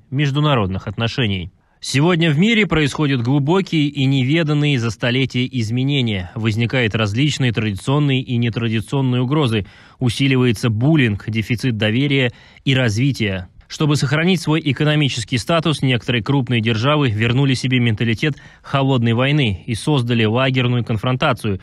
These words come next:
что еще больше усугубило беспорядки и раскол во всем мире.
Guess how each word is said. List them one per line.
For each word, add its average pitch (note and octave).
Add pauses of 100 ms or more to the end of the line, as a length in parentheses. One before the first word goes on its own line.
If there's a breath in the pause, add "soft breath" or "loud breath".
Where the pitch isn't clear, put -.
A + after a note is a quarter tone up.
(200 loud breath)
что -
еще C#3+
больше C#3+
усугубило A#2+
беспорядки C#3 (320 loud breath)
и C3
раскол C3
во A2+
всем A#2
мире. A2